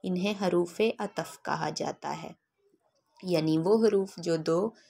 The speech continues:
लफ्ज़ों या दो जुमलों को मिलाने के लिए इस्तेमाल हो।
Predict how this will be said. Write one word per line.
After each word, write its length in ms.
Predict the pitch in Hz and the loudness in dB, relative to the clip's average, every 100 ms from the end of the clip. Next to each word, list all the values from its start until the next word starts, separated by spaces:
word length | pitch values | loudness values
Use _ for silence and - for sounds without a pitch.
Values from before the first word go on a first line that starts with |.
| _ _ _ - | _ _ _ -4
लफ्ज़ों 460 | 170 175 185 214 233 | -4 0 2 4 4
या 200 | 196 165 | 2 0
दो 300 | 156 160 160 | 2 2 2
जुमलों 520 | 160 185 196 190 180 | 0 0 0 0 0
को 200 | - 190 | 0 0
मिलाने 540 | 196 170 165 156 156 | 0 0 0 0 -2
के 200 | 151 160 | -2 -6
लिए 240 | 156 - 170 | -6 -6 -2
इस्तेमाल 600 | - - 170 175 - 175 | -2 -4 -12 -10 -12 -16
हो। 140 | - | -20